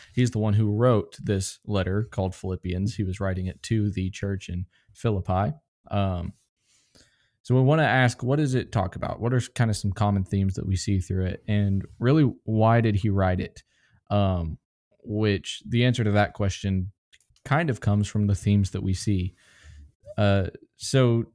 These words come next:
just a few themes that we see all through these four chapters. We see the theme of joy, um, slash rejoicing.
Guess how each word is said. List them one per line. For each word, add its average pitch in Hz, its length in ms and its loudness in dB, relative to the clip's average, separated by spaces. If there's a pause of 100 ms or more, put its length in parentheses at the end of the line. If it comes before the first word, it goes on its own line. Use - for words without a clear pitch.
(220)
just 156 280 0
a 131 40 2
few 117 340 0
themes 98 640 0 (400)
that 113 140 0
we 104 100 0
see 98 400 0
all 107 300 2
through 104 260 0
these 95 480 -2
four 101 640 -4 (240)
chapters. 113 640 -6 (800)
We 110 140 0
see 117 160 -2
the 104 100 2
theme 104 240 0
of 95 140 -4
joy, 110 540 0 (540)
um, 95 600 0 (1200)
slash 104 440 -2
rejoicing. 107 680 0